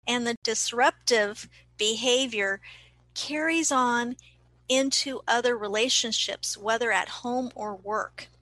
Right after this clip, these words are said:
How can relationships heal? If these types of behaviors are allowed to continue and fester, they can't.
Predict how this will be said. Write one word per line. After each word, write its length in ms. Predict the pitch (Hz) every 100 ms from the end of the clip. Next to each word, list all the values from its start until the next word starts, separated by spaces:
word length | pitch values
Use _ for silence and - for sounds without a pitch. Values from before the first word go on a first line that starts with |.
| _ _ _ _
How 320 | - - 302 349
can 280 | - 339
relationships 1040 | 302 269 240 220 240 - 254 - 233 - -
heal? 480 | - 220 220 277 - _ _ _ _ - _ _ -
If 220 | - -
these 460 | 214 269 330 381 -
types 800 | - 220 208 _ - - - - -
of 240 | 208 190
behaviors 880 | - 190 - 214 214 196 190 190 - - - - -
are 180 | 202 196
allowed 500 | 190 208 226 240 240
to 100 | -
continue 680 | - 202 202 269 269 233 190
and 200 | 175 180
fester, 680 | - 277 - - - - - _ _ _ _ _ _ _ _ _ _ _ _ -
they 120 | 240
can't. 580 | - 302 392 - -